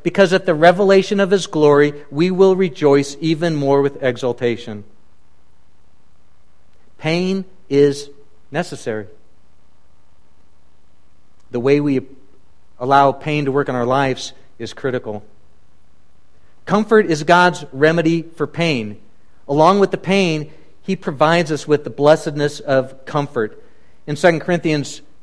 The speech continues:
chapter one, verse four and five, he says, he, "We're comforted in all our affliction,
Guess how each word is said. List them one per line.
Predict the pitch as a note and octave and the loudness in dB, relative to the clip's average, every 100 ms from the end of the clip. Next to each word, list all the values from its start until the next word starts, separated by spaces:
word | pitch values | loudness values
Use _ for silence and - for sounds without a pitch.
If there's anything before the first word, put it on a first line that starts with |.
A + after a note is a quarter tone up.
| - | -2
chapter | F3 - D3+ | 2 2 4
one, | E3 D#3+ | 2 2
verse | D3+ D3+ | 2 0
four | F3+ E3 | 0 0
and | D3 | 2
five, | E3 E3+ D#3 | 4 6 4
he | D3+ | 0
says, | D#3+ F3 - | -2 -2 -4
he, | F3+ - - | -10 -12 -6
"We're | F3 | -4
comforted | G#3 - G3+ A3 G#3+ E3+ D#3 | -4 0 0 2 2 4 4
in | D#3+ E3 | 4 6
all | E3 F#3+ | 6 8
our | F#3 | 6
affliction, | E3+ F3+ G3+ - D3+ | 4 2 2 0 -6